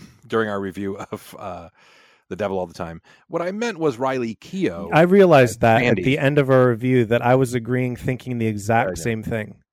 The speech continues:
Speaker 1: Riley Keough is Sandy. Sorry.
Speaker 2: Yeah, that's who was good. The other person, I don't know.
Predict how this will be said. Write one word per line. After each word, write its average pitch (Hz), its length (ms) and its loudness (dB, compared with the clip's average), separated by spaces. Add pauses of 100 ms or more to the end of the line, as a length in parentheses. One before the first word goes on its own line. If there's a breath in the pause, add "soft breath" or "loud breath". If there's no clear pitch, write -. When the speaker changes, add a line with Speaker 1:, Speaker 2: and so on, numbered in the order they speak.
(140)
Speaker 1:
Riley 107 340 -6
Keough 80 360 -12
is 73 80 -18
Sandy. - 460 -20
Sorry. - 180 -4
Speaker 2:
Yeah, 123 80 4
that's 143 240 2
who 156 100 2
was 120 160 2
good. 104 240 -2
The 117 100 0
other 123 140 0
person, 107 540 -8
I 120 100 -4
don't 104 120 -4
know. - 180 -16